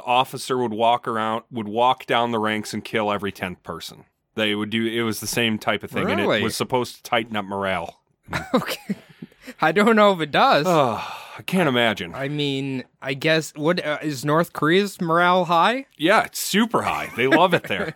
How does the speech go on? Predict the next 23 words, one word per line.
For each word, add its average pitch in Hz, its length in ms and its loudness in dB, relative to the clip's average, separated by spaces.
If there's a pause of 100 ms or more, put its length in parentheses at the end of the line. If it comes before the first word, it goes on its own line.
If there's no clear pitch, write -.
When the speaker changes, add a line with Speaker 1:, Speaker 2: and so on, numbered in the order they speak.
(140)
Speaker 2:
<laughs> - 120 -12
Speaker 1:
Everyone 156 420 2
loves 156 280 2
being 127 180 0
in 110 100 0
North 113 220 0
Korea. 107 440 -2
<laughs> - 60 -10 (120)
Speaker 2:
Can - 160 0
you 277 60 -2
imagine 135 360 2
if 139 100 -2
they 135 140 0
got 123 220 0
access 117 460 -2
to 113 100 -6
manga? 110 560 -4 (300)
Man, 175 280 2
they'd 147 220 2
be 131 120 0
in 127 120 -2
trouble 120 440 0
there. 113 400 0